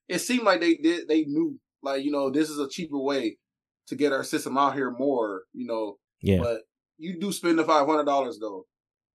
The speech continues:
Speaker 1: And I, you know, I, 'cause a lot of people say that. A lot of people, I know a couple of my friends got it and was like, "Man, I'm already out of space. I'm
Speaker 2: Yeah.
Speaker 1: swapping these games."
Speaker 2: See,
Speaker 1: So
Speaker 2: th-,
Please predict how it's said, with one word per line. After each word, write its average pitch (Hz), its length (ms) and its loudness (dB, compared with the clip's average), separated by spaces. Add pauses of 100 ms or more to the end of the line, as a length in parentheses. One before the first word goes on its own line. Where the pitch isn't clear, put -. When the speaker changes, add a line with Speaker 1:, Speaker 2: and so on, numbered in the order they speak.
(200)
Speaker 1:
And 127 140 -6
I, 127 160 -6
you 147 120 -2
know, 139 280 4
I, 147 260 4 (100)
'cause 131 120 -8
a 131 40 -8
lot 180 200 6
of 196 60 -8
people 156 220 -2
say 175 200 -2
that. 120 220 -6 (380)
A 123 40 -2
lot 151 160 6
of 147 60 -4
people, 156 220 0
I 147 120 2
know 151 200 0
a 135 40 -10
couple 156 180 -4
of 151 60 -2
my 143 120 -2
friends 156 320 0
got 127 220 0
it 127 40 -4
and 123 80 -8
was 117 80 -12
like, 110 140 -4
"Man, 156 520 -2 (520)
I'm 240 140 -4
already 214 260 2
out 220 140 2
of 202 80 -8
space. - 600 -2 (100)
I'm 202 120 -6
Speaker 2:
Yeah. 107 200 4
Speaker 1:
swapping 110 280 4
these 233 200 -4
games." 277 360 0
Speaker 2:
See, 147 140 10
Speaker 1:
So 120 180 4
Speaker 2:
th-, 95 200 -12